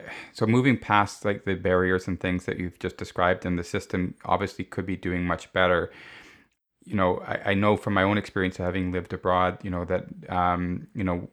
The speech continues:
not everybody living in another country necessarily brings all the right skills.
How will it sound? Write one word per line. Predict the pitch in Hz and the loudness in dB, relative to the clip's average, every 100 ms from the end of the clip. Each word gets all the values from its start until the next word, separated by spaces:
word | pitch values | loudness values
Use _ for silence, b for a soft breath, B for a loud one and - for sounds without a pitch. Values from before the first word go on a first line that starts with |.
| - | -8
not | 98 92 92 | -2 2 2
everybody | 95 90 92 | 0 -2 -2
living | 90 90 92 90 | -2 -4 -2 -2
in | 90 | -2
another | 90 90 | -2 -4
country | - 95 - 92 | -4 -6 -4 -4
necessarily | 90 87 - 90 87 | -2 -4 -4 -4 -2
brings | 82 90 87 | 0 0 0
all | - 92 95 | 0 4 4
the | 104 | 4
right | 92 82 - | 2 0 -2
skills. | - 85 82 104 - | -6 -2 -2 -4 -10